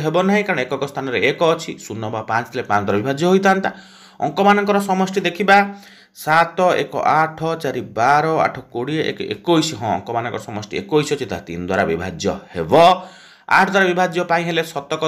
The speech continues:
ଦଶକ, ଏକକ ଅଙ୍କ ଆଠ ଦ୍ୱାରା ବିଭାଜ୍ୟ କରିବା ଦରକାର। ଚାରିଶହ ଏକାଅଶୀ ଆଠ ଦ୍ୱାରା ବିଭାଜ୍ୟ ନୁହଁ, ତେଣୁ ଆଠ ଦ୍ୱାରା ବିଭାଜ୍ୟ ହେବ ନାହିଁ। ଉତ୍ତର ତିନି ହେବ। କେଉଁ ସଂଖ୍ୟା ଦ୍ୱାରା ବିଭାଜ୍ୟ? ତାହା ତିନି ଦ୍ୱାରା ବିଭାଜ୍ୟ, କାରଣ ଅଙ୍କମାନଙ୍କର ସମଷ୍ଟି ତିନି ଦ୍ୱାରା ବିଭାଜ୍ୟ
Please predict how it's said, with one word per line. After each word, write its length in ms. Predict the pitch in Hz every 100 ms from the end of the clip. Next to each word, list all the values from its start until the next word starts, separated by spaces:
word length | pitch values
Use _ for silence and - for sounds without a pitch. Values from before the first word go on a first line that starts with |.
| 143
ଦଶକ, 280 | 139 139 139 131
ଏକକ 200 | 143 139
ଅଙ୍କ 220 | 143 143
ଆଠ 200 | 131 135
ଦ୍ୱାରା 180 | 135 131
ବିଭାଜ୍ୟ 340 | 127 127 127 131
କରିବା 300 | 123 120 120
ଦରକାର। 460 | 113 110 - 165 160 160 - -
ଚାରିଶହ 260 | 123 123 123
ଏକାଅଶୀ 300 | - 120 120
ଆଠ 120 | 117 123
ଦ୍ୱାରା 180 | 123 110
ବିଭାଜ୍ୟ 240 | 117 113 110
ନୁହଁ, 160 | 98 156
ତେଣୁ 140 | 147
ଆଠ 140 | 120 92
ଦ୍ୱାରା 160 | 92 90
ବିଭାଜ୍ୟ 260 | 87 85 110
ହେବ 140 | 85 92
ନାହିଁ। 320 | 107 87 92 69 - - - _
ଉତ୍ତର 260 | 98 139 185 139 196 - _ _ -
ତିନି 240 | 208 165
ହେବ। 180 | 107 90 - - _
କେଉଁ 140 | 101
ସଂଖ୍ୟା 260 | 98 101 95
ଦ୍ୱାରା 160 | 92 90
ବିଭାଜ୍ୟ? 280 | 104 139 160 165
ତାହା 160 | 104 107
ତିନି 240 | 95 90
ଦ୍ୱାରା 140 | 90 82
ବିଭାଜ୍ୟ, 220 | 92 131 160
କାରଣ 180 | 120 98
ଅଙ୍କମାନଙ୍କର 520 | 85 98 92 85 80
ସମଷ୍ଟି 380 | 80 92 104 -
ତିନି 180 | 87 85
ଦ୍ୱାରା 140 | 82 76
ବିଭାଜ୍ୟ 240 | 95 139